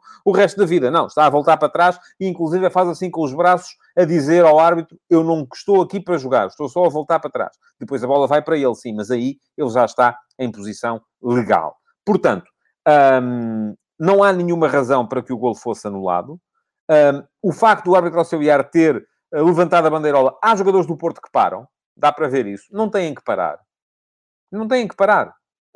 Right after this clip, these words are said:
O jogo só para quando o árbitro apita, não para quando o árbitro auxiliar levanta a bandeirola. O árbitro auxiliar ali meteu água, eh, é verdade, não devia ter levantado a bandeirola, mas a questão é que levantou mal e o árbitro não apitou, o jogo continuou, o golo é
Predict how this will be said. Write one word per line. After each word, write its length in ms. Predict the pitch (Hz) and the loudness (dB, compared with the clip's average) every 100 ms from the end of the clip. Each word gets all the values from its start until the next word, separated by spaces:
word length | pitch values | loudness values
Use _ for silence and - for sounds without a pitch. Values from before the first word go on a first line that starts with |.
| - | -16
O 340 | 185 208 214 | -12 -2 0
jogo 200 | 175 160 | 2 0
só 140 | - | 0
para 260 | 180 202 190 | 0 2 0
quando 200 | 180 160 | -2 -2
o 80 | 170 | 0
árbitro 280 | 160 135 127 | 0 -2 -8
apita, 320 | - 127 95 | -8 -10 -8
não 160 | 110 | -8
para 220 | 110 143 135 | -2 -2 -2
quando 200 | 135 123 | -6 -4
o 100 | 131 | -2
árbitro 220 | 123 123 | -2 -6
auxiliar 440 | 117 110 113 120 | -10 -8 -4 -2
levanta 300 | 113 117 110 | -2 -6 -4
a 20 | |
bandeirola. 380 | 104 101 95 87 | -4 -4 -4 -4
O 40 | 95 | -4
árbitro 260 | 107 104 | -6 -8
auxiliar 340 | 120 127 131 127 | -10 -4 -2 -2
ali 160 | 135 | -2
meteu 260 | 127 110 107 | -4 -2 2
água, 300 | 165 190 190 - _ _ | 4 2 -2 -6 _ _
eh, 280 | - 151 135 | 0 0 0
é 80 | 107 | -4
verdade, 400 | 92 113 170 185 180 _ | -4 2 2 0 -4 _
não 140 | 151 | -6
devia 180 | 131 143 | -2 -2
ter 100 | 127 | 0
levantado 320 | 110 113 120 | -2 -2 0
a 40 | 123 | 0
bandeirola, 460 | 131 147 175 185 - | 0 2 2 2 -2
mas 600 | 185 175 214 240 247 - _ _ _ _ _ _ _ _ _ _ - | -2 4 4 4 0 -10 _ _ _ _ _ _ _ _ _ _ -8
a 80 | 139 | -8
questão 320 | - 156 147 | -6 -6 -4
é 80 | 127 | -4
que 260 | - 147 - | -4 -6 -4
levantou 440 | 113 113 135 - | -6 -4 -6 -8
mal 320 | 113 117 127 | -2 0 0
e 60 | 117 | 0
o 80 | 104 | -2
árbitro 260 | 101 107 | -2 -6
não 80 | 123 | -6
apitou, 400 | 143 180 196 196 | -6 -2 -2 -2
o 80 | 151 | -4
jogo 200 | 127 135 | -6 -6
continuou, 440 | 151 135 156 170 175 | -8 -10 -2 -2 -2
o 80 | 139 | -4
golo 300 | 135 143 131 | -2 0 0
é 140 | 151 | 0